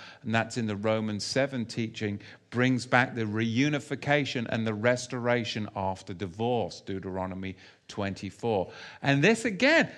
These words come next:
this is one letter. And it's easy for us. We're going, we're spreading this out over sixteen weeks or so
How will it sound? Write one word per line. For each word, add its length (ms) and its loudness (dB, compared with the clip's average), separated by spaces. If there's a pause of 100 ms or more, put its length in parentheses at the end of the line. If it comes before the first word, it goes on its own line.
(120)
this 260 4
is 200 4
one 400 4
letter. 720 6 (680)
And 120 4
it's 200 2
easy 440 4
for 260 0
us. 360 2 (360)
We're 140 6
going, 480 4
we're 140 4
spreading 500 4
this 220 2
out 300 6
over 260 6
sixteen 720 2
weeks 400 2
or 160 4
so 560 4